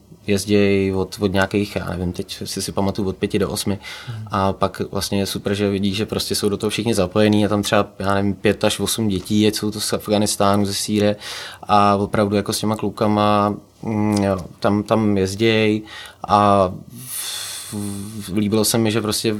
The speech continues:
Speaker 1: má to i nějakou, tak má to ten přesah jako edukativní, že
Speaker 2: Hmm.
Speaker 1: přece jenom není to jenom o tom ježdění takhle,
Speaker 2: Jasně.
Speaker 1: jo?
Speaker 2: Hele, mě ještě
Speaker 1: Hmm.
Speaker 2: napadá,
Speaker 1: Hmm.
Speaker 2: eh, jsi říkal, že je to vlastně, mm, pro děti uprchlíků a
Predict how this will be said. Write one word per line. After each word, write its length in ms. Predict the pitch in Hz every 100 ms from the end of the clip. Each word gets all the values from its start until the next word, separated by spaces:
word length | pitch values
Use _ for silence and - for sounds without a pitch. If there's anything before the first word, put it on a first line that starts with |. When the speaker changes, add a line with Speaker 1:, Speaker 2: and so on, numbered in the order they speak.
| -
Speaker 1:
má 180 | 107 107
to 180 | -
i 80 | 110
nějakou, 400 | 101 101 - 107
tak 120 | 104
má 100 | 104
to 100 | 98
ten 140 | - 113
přesah 360 | 110 101 110
jako 160 | 107 101
edukativní, 500 | 98 95 98 107 104
že 60 | 101
Speaker 2:
Hmm. 60 | 117
Speaker 1:
přece 160 | 110
jenom 220 | 104 104 101 - - - - - -
není 180 | 120 143
to 80 | 143
jenom 180 | 143 139
o 60 |
tom 260 | 120 107 101 -
ježdění 480 | 110 101 98 98 92
takhle, 260 | 98 98
Speaker 2:
Jasně. 220 | 113 110
Speaker 1:
jo? 280 | 123 135 151 170
Speaker 2:
Hele, 180 | - 156
mě 120 | 147
ještě 220 | 127 139 147
Speaker 1:
Hmm. 120 | 110
Speaker 2:
napadá, 380 | 101 127 139 143 - - - -
Speaker 1:
Hmm. 100 | 117 107 110
Speaker 2:
eh, 60 | 113
jsi 120 | -
říkal, 280 | 127 120 127
že 100 | 127
je 60 |
to 140 | 113 127
vlastně, 560 | 120 113 - 127 123 117 - - -
mm, 320 | - 110 113 113
pro 200 | - 120
děti 760 | 113 117 117 131 123 110 90 87 82
uprchlíků 800 | 95 90 87 110 - 139 143 156 - -
a 520 | - 107 104 104 104